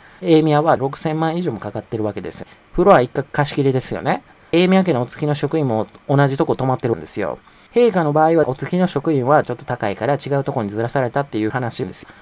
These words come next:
どっちが無駄遣いなんですかって。都市部に位置し、高階層から街並みを一望できる、広々としたプールやスパなどが設備された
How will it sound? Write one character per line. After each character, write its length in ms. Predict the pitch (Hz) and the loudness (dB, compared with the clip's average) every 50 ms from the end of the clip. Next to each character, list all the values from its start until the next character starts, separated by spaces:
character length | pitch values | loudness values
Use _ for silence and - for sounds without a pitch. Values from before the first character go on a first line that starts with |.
| _ - | _ -8
ど 140 | - 165 185 | -4 -2 -2
っ 40 | 208 | -2
ち 140 | 196 - 262 | -2 -2 0
が 80 | 240 | 0
無 100 | 208 208 | 2 2
駄 120 | 202 202 196 | 4 2 2
遣 240 | 190 - - 185 | 0 0 -2 0
い 40 | 180 | 0
な 120 | 170 165 160 | 0 -2 -2
ん 40 | |
で 100 | 160 156 | -2 -2
す 60 | 151 - | -2 0
か 100 | - 220 | 0 0
っ 80 | 226 | 0
て。 100 | - - - _ _ _ _ _ _ - _ _ | 0 -6 -12 _ _ _ _ _ _ -20 _ _
都 100 | - 190 | -6 -4
市 220 | 202 - 220 220 208 | -2 0 0 0 0
部 160 | 185 196 208 | 0 0 0
に 180 | 202 220 202 - | 0 -2 -2 -4
位 40 | 170 | -6
置 180 | 160 - 147 147 | -8 -8 -8 -8
し、 360 | - - 214 208 175 139 113 - | -6 -4 -2 0 0 0 -2 0
高 180 | 185 196 196 | 0 0 0
階 200 | 190 202 196 185 | 2 0 0 0
層 180 | 185 - 170 160 | 0 0 -2 -2
か 100 | - 196 | 0 0
ら 100 | 185 147 | -2 -2
街 220 | 123 127 - - | -2 -4 -6 -6
並 220 | 170 160 135 120 104 | -6 -6 -4 -4 -6
み 40 | |
を 40 | 92 | -6
一 160 | 110 - - | -8 -8 -6
望 180 | 165 175 170 170 | -4 -2 -2 -2
で 100 | 156 131 | -2 -4
き 120 | 131 131 | -6 -6
る、 240 | 110 107 101 90 - _ _ - - - _ - | -6 -6 -6 -6 -8 _ _ -20 -20 -20 _ -4
広 260 | - 180 208 208 190 | 0 0 2 2 2
々 120 | 170 160 | 2 2
と 100 | 147 147 | 0 -2
し 80 | 135 - | -6 -4
た 100 | - 127 | -6 -6
プ 120 | - 185 | -4 -2
ー 80 | 190 170 | 0 0
ル 100 | 143 120 | 0 0
や 80 | 107 | -2
ス 120 | 101 - - | -4 -6 -6
パ 120 | - 156 | -6 -4
な 100 | 139 120 | -4 -4
ど 80 | 110 117 | -4 -4
が 120 | 123 127 | -6 -6
設 180 | - - 135 - | -6 -8 -12 -10
備 140 | 123 113 101 | -10 -10 -10
さ 140 | - 127 | -8 -10
れ 60 | 110 98 | -10 -8
た 180 | 95 98 98 | -8 -10 -8